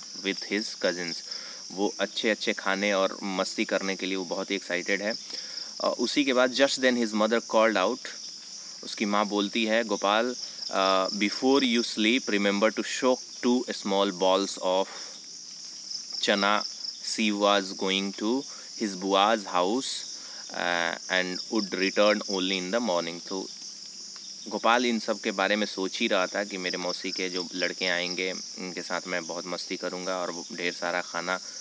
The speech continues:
अच्छा अच्छा खाना खाऊँगा। इसी बीच, अ, उसकी जो माँ हैं वो बोलती हैं कि आप, अ, सोने से पहले क्या करना, अ, दो बॉल, मतलब दो कटोरे चने फुला देना, सोक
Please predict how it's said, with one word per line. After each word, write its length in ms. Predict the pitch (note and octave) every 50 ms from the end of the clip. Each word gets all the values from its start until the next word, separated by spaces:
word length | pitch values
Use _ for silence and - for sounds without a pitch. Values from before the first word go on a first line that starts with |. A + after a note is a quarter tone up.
| - - - F2+
अच्छा 240 | - - - G2
अच्छा 200 | F#2 - - F#2+
खाना 280 | F2+ - F2 F2 F2+ F2+
खाऊँगा। 460 | - - E2 E2+ F2 E2+ F2+ G2+ A2+ - - - - - - -
इसी 240 | G2 - - A2+ A2
बीच, 380 | G2 G#2 G#2 A2 - - - - - - - - - - F#2
अ, 120 | E2+ F2 F2+
उसकी 360 | F2+ - - - G#2 G2 F#2
जो 140 | F2+ G2 F2+
माँ 300 | F2+ F#2 F#2+ G2 G2+ G2+
हैं 200 | G2+ G2 G2+ G#2
वो 200 | F#2+ F2+ F2+ F2
बोलती 380 | E2+ F2 F2+ F2 F2 - G2+
हैं 300 | G2 F#2+ F#2+ G2 G#2 G#2+
कि 460 | - - F#2 F2+ F2+ F2 F2 F2 E2 D#2+ - F2
आप, 240 | F2 F2+ F#2 F#2 - - F2+ F2+ F2 E2+ - - - - - -
अ, 160 | - G1+ G1+ -
सोने 340 | - - G#2 G#2 G#2 A2+
से 120 | A2 - A2+
पहले 280 | - G#2 G2+ G2+ G2+
क्या 180 | G2 - G2+ G2
करना, 380 | - G2+ G2 G2+ A2 A#2+ C3 - - - - - - - - - - - - F#2
अ, 240 | F#2 F2+ F2 F2+ - - - - - A2
दो 480 | G#2+ G#2 F#2 G#2+ G#2+ A2+ A2+ A#2+ A#2
बॉल, 520 | G#2+ F#2 G2+ G2 G2 G2 G#2 G#2 F#2+ F2 - - - - -
मतलब 260 | F#2+ F2+ - - G2+ G2+
दो 220 | F#2 G2 A2 A2
कटोरे 540 | - - G2 - - F#2+ F#2+ G#2 A2 A#2 - - - - - - - - - - -
चने 240 | - F#2+ F#2+ G2+ F#2+
फुला 300 | - - F#2 E2+ D#2+ D#2
देना, 260 | D#2 E2 D#2+ D#2+ E2 - - - - - - - -
सोक 160 | - B2 A#2+